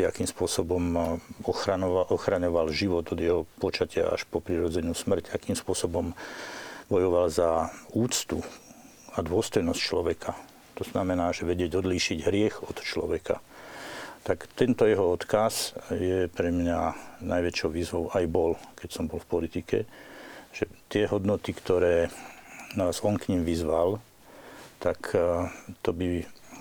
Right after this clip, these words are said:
nás malo, a zvlášť by to malo kresťanských politikov, e, zaujímať preto, lebo to povedal človek, ktorý je už dnes svetec a, a to povedal človek, ktorý neskutočne miloval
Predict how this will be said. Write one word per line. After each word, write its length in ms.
nás 300
malo, 240
a 80
zvlášť 320
by 80
to 80
malo 180
kresťanských 540
politikov, 680
e, 40
zaujímať 480
preto, 400
lebo 500
to 80
povedal 320
človek, 340
ktorý 240
je 80
už 140
dnes 100
svetec 540
a, 300
a 80
to 160
povedal 320
človek, 320
ktorý 240
neskutočne 560
miloval 400